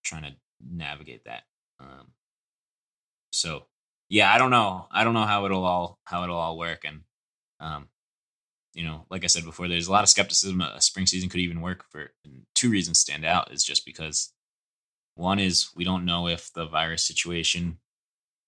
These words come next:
is going to be better between now and then.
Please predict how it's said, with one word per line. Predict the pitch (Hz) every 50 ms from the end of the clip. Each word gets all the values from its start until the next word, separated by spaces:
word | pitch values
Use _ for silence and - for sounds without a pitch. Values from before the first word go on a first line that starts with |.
| _ _ _ _ _ _ _
is | - 95 92 82
going | - 92 90 90 85
to | 85
be | 85 82 87 85 82 82 82 78 - _ _ _ _ _ _ _ _ _ - - _ _
better | - 92 87 90 101 113 120 123 _ _ _ _ _ _ _ _ _ _ _ _ _ _ _ _ _ _
between | - 90 82 - - - 98 95
now | 92 92 92
and | 90 87 87
then. | 85 85 95 110 123 -